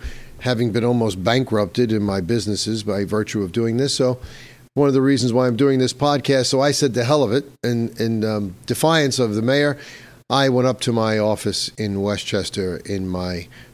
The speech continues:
truck, and, uh, nobody made an attempt to stop me. Hi, everyone. I'm Jamie Dury, and welcome to another N P O podcast, National Preview Online. If you haven't already done so, please subscribe to the show. You can do so either in the iTunes App Store or the Google Play Store.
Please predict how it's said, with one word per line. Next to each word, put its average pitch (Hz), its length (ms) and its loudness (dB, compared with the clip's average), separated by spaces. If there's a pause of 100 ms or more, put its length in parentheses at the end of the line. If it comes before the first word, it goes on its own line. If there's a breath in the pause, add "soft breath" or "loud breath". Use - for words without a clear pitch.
(160)
truck, - 440 -4 (400)
and, 95 360 -8
uh, 87 260 -6
nobody 98 380 -2
made 90 180 -4
an 76 100 -10
attempt - 340 -10
to - 80 -10
stop - 360 -10
me. - 80 -18 (320 loud breath)
Hi, 220 180 6
everyone. 185 340 4
I'm 165 200 2
Jamie 147 340 4
Dury, 139 440 2
and 113 200 0
welcome 127 480 2
to 110 180 0
another 117 380 2 (200)
N 123 200 2
P 117 280 2
O 110 160 2
podcast, 92 880 -4
National 110 640 -2
Preview 104 360 2
Online. 90 600 -2 (300 loud breath)
If 135 100 -2
you 143 60 4
haven't 160 260 4
already 147 220 2
done 139 180 2
so, 127 220 2
please 143 280 0
subscribe 117 440 0
to 117 100 -2
the 101 80 -4
show. 135 240 2
You 131 140 2
can 113 160 -4
do 117 140 2
so 117 200 2
either 113 240 2
in 107 80 0
the 110 60 0
iTunes 117 440 0
App 117 220 0
Store 147 220 0
or 139 60 2
the 101 100 -2
Google 107 280 2
Play 123 220 0
Store. 151 340 0